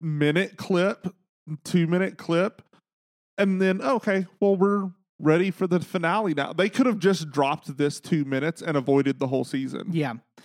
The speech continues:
Speaker 2: Melissa is, is saying, you know, "I've been keeping a secret to keep the family together." And Teresa's basically like, "I didn't wanna bring anything up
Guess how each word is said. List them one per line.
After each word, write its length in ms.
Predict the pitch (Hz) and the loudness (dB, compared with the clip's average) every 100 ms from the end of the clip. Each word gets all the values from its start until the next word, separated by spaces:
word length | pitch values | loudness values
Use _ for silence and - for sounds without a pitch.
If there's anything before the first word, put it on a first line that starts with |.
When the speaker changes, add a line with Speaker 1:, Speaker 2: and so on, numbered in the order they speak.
| - - | -20 -4
Speaker 2:
Melissa 600 | 190 190 190 - 190 175 | 0 2 0 0 0 0
is, 300 | 165 160 - | 0 -2 -4
is 240 | - 165 135 | -4 -4 -6
saying, 320 | - 151 131 _ _ | -6 -4 -6 _ _
you 60 | 151 | -10
know, 80 | 147 | -8
"I've 140 | 151 | -6
been 140 | 151 143 | -6 -8
keeping 400 | - 175 165 135 | -6 -6 -4 -6
a 40 | |
secret 600 | - 202 190 - 160 147 _ _ | -8 -6 -4 -4 -4 -6 _ _
to 60 | - | -18
keep 240 | - 139 | -12 -12
the 100 | 143 | -14
family 440 | - 180 170 156 147 | -8 -4 -4 -4 -4
together." 640 | 139 151 135 139 135 127 _ _ - | -4 -6 -6 -6 -6 -10 _ _ -10
And 120 | 160 | -8
Teresa's 380 | 151 165 160 151 | -4 -4 -4 -6
basically 360 | 151 151 147 143 | -8 -8 -6 -8
like, 180 | 143 - | -8 -10
"I 80 | 151 | -10
didn't 260 | - 156 | -6 -6
wanna 160 | 139 127 | -4 -8
bring 260 | - 147 135 | -8 -6 -6
anything 420 | 123 - 123 131 | -8 -8 -10 -6
up 300 | 151 147 | -6 -8